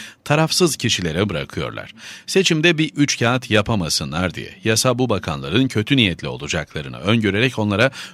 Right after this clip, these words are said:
düpedüz hakaret ediyor. Seçim ortamının yönetimi halkın oyuyla gelmiş siyasi iktidarın elinden alınarak devlete sahip çıkacak bürokratlara bırakılıyor. Vesayet nedir diye soranlara işte mükemmel bir örnek.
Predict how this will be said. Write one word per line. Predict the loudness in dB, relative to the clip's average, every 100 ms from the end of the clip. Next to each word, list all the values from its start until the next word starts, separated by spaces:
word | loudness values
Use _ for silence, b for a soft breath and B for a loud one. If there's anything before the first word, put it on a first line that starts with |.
| 0
düpedüz | 2 2 0 -2 -4 b
hakaret | -6 -2 -2 -4 -6
ediyor. | -8 -10 -12 B B B
Seçim | 0 2 2
ortamının | 2 2 2 2 2 2
yönetimi | 2 2 0 -4 -8 -4 -4 -4 B B
halkın | 2 2 0 -4 0
oyuyla | 4 4 4 0
gelmiş | -2 -6 -6 -6 -4
siyasi | 0 2 2 0 0
iktidarın | -2 -2 -2 -2 -4
elinden | -2 -2 -2 -2
alınarak | -2 -2 0 0 0 -2
devlete | 0 0 0 -2
sahip | 0 0 0 -2
çıkacak | -4 0 0 0 2
bürokratlara | 0 2 -4 -2 -2 -2
bırakılıyor. | -4 -6 -6 -10 -8 -10 -14 B B B B 4
Vesayet | 6 6 4 2 2
nedir | 4 4 2
diye | 0 -2
soranlara | 0 2 2 2 0
işte | 0 0 -2
mükemmel | -2 -4 -2 -2 2 2 2 2
bir | 0
örnek. | 0 -2 -8 -14